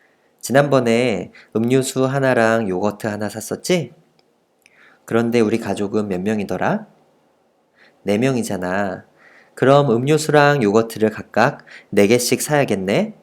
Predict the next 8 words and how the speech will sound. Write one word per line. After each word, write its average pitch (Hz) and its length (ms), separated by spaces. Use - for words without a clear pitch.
자, 92 460
이제 110 200
가격이 135 380
얼마일까? 101 760
너한테는 131 720
만 101 200
원이 127 220
있는데 95 720